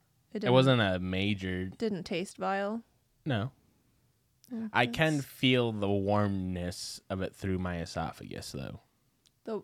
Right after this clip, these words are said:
Speaker 1: like, the heat of the spice?
Speaker 2: Yeah, whatever's, whatever monstrosities inside the flaming hot Mountain Dew, I can feel it doing work to my insides.
Speaker 1: Okay. Do you think that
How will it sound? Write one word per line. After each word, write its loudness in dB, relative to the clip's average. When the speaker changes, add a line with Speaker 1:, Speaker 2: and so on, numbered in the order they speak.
Speaker 1:
like, 0
the -4
heat -6
of 0
the -6
spice? -2
Speaker 2:
Yeah, -2
whatever's, 4
whatever 4
monstrosities 4
inside 0
the -4
flaming -6
hot -6
Mountain -4
Dew, -2
I -6
can -4
feel -2
it -4
doing 4
work -4
to -8
my -2
insides. -10
Speaker 1:
Okay. -10
Do -2
you 2
think -4
that 0